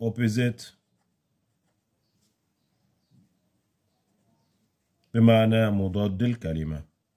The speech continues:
يبقى أن بضعه قبل الكلمة لأشير إلى المضاد،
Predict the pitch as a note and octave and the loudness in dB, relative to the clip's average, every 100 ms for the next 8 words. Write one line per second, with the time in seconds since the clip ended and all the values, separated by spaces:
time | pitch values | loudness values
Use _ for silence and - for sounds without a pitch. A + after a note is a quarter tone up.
0 | _ _ _ _ _ _ _ - G#2 F#2+ | _ _ _ _ _ _ _ -6 0 2
1 | F2+ G#2 B2 C#3 A2 F#2+ F#2+ F2 E2 E2+ | 4 4 4 2 0 0 0 -2 -4 -8
2 | - _ _ - E2+ F2 D#2+ - A2 C3+ | -14 _ _ -12 -8 -6 -6 -4 0 2
3 | D3 D#3+ B2+ A2+ A2+ A2+ A2+ F2+ - G2+ | 4 2 0 0 4 4 4 -2 -8 -4
4 | F#2+ F#2 G2+ G#2 G#2 G2+ - _ _ _ | -2 -2 0 2 2 0 -6 _ _ _
5 | _ _ _ _ C3 C3 G#2 D#2 D2+ C#2+ | _ _ _ _ 0 2 0 -2 -10 -16